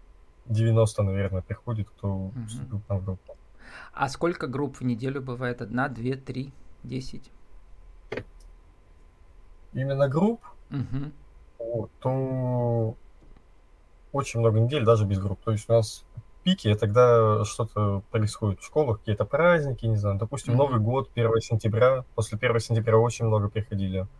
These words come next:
Speaker 1: Или конец учебного года. Летом летние лагеря. А вот сейчас тут затишье будет на время учебного года.
Speaker 2: Если
Speaker 1: Будут
Speaker 2: группа
Speaker 1: приходить только
Speaker 2: приходит, то у вас,
Speaker 1: одноклассники.
Speaker 2: э, специальная цена для группы идет, да? Индивидуальная двести, а, а, м,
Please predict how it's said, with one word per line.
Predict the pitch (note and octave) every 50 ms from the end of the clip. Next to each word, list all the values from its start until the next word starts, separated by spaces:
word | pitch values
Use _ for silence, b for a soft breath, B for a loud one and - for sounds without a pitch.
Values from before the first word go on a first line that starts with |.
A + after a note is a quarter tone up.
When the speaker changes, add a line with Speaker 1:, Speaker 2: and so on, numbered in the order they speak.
| - - - -
Speaker 1:
Или | C#3 D3+ D#3
конец | D3 - G#2 G2+ G#2+ A2 -
учебного | - - - A2 F#2+ G2+ G2+ G2+ G2
года. | F#2 G2 G2 F#2 F#2+ F#2+ F#2+ - - B B B B B B B -
Летом | - G#2 B2 D3 D#3 - A#2+ G#2+ G#2
летние | G#2 A#2+ C3 - - A#2+ A2+
лагеря. | A2 G#2+ G#2 G2+ G2+ G2 F#2+ F#2 F#2 F#2 G2 - - - - - - - - - - - _
А | G#2+
вот | G2 G2+ G2+ -
сейчас | - - - C#3 C#3+ -
тут | - - A#2 G#2+ G#2
затишье | G#2 G#2 G#2 - G2+ G2 - - G2+ F#2+
будет | F#2 F#2 F#2 F#2 F#2 - - - - - - - _ - - - - - _ - -
на | G#2 G2
время | F#2+ F#2+ F#2+ F#2 F#2
учебного | - - F#2 F#2 G2+ F#2 F#2+ F#2
года. | G2 F#2+ F#2 G#2+ G#2+ G#2+ - - - - - - - - - - - - -
Speaker 2:
Если | D#3+ D3 A2+ A2 A2+ A2
Speaker 1:
Будут |
Speaker 2:
группа | A#2+ D3 E3+ E3 - D3+ C#3
Speaker 1:
приходить | A2 G#2+ G#2
только | - A2
Speaker 2:
приходит, | F#3 G#3+ G#3 - - - - -
то | D3 C3+ C3
у | B2+
вас, | C3 C#3+ D#3 D3+ - -
Speaker 1:
одноклассники. | G2
Speaker 2:
э, | B2+ B2 A#2+ A#2+ A#2+ C3 - - - -
специальная | - - - - - D3+ C#3+ C3+ C#3
цена | C3+ - C3+ C3+ C3+ C3+
для | A#2+ B2 C3
группы | - C#3+ C#3 B2+ C3 - B2+ -
идет, | A2 - - - G#2+
да? | A#2 B2 B2 A#2+
Индивидуальная | - C3+ A2 G#2+ C3 C3 C3 C3+ C#3 C#3 C3 B2 A#2+ A2+ G#2+ G#2+
двести, | G2+ G2 A2 D3+ F3+ F3+ - - - -
а, | - A#2 A2+ A2+ G#2 A2 A2 A#2 - - - - B B B B B B B B B B -
а, | - A#2 B2 A2 G#2 A2+ - -
м, | G#2+ A2 A2 A2+ A#2 A#2 A#2 A#2+